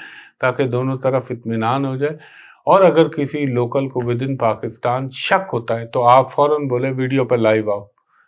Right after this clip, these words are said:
ये उसकी मौत है फ्रॉडिये की, क्योंकि उसके पास लाइव तो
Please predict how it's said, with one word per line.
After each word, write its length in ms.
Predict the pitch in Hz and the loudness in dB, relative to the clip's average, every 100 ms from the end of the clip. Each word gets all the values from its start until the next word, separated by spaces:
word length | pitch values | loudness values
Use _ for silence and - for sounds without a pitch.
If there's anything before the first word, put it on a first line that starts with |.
| _ | _
ये 140 | 131 | 0
उसकी 280 | 127 - 139 | 0 0 -2
मौत 280 | 120 107 110 110 | 0 -2 -2 -6
है 160 | - - | -12 -12
फ्रॉडिये 480 | 110 110 107 107 | -2 -2 0 -2
की, 160 | 101 110 95 _ _ _ _ _ | -2 -8 -16 _ _ _ _ _
क्योंकि 200 | 117 107 | -10 -4
उसके 340 | 123 117 - 127 | -4 -2 -2 -2
पास 420 | 127 131 131 - _ _ _ | 2 2 2 -6 _ _ _
लाइव 400 | - 120 123 147 143 _ | -6 2 2 2 -4 _
तो 180 | 151 | -2